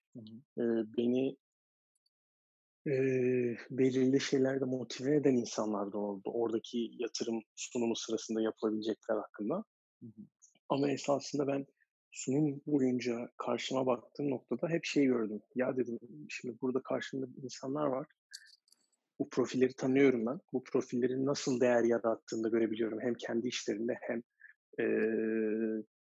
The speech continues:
Speaker 2: buraya ayırdıkları vakitle." Ki o sırada, eee, Yemek Sepeti'nin eski ofisinde idik ve,
Speaker 1: Hı hı.
Speaker 2: eee, Nevzat abi de oradaydı.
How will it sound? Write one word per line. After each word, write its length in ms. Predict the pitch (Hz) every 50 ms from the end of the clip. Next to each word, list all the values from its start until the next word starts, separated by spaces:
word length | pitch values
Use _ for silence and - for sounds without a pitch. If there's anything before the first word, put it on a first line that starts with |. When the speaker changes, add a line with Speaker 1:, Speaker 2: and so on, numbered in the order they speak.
| _ _ _ _ _ _ _ - 135
Speaker 2:
buraya 300 | 135 120 120 123 123 120
ayırdıkları 540 | 113 113 113 110 - - - 127 117 117
vakitle." 480 | 113 113 - - - - - 123 131 165 - _ _ - _ _ _ _ _ _
Ki 120 | - 131
o 40 | 113
sırada, 480 | - - 127 123 110 120 123 135 - - _ _ - - - -
eee, 80 | 131 120 117 113 113 117 117
Yemek 260 | 117 120 120 120 117 -
Sepeti'nin 460 | 120 - - 117 - - 143 143 135
eski 240 | - - - 117 -
ofisinde 580 | - - - - 120 113 110 117 113 117 - - _ _ _ _ _ _ _ _ _ _ _ _ _ _ _
idik 320 | - 123 107 117 117 - - - - _ _ _ -
ve, 40 | 104 98 107 110
Speaker 1:
Hı 60 | 107 107
hı. 120 | 101 110
Speaker 2:
eee, 80 | 120 107 104 104 101 104 104 101 107 113 117 117 110 113 110
Nevzat 320 | 113 120 113 107 113 110 - - 120
abi 160 | 117 117 120
de 40 | 135
oradaydı. 500 | 120 113 101 98 95 95 95 170 214 -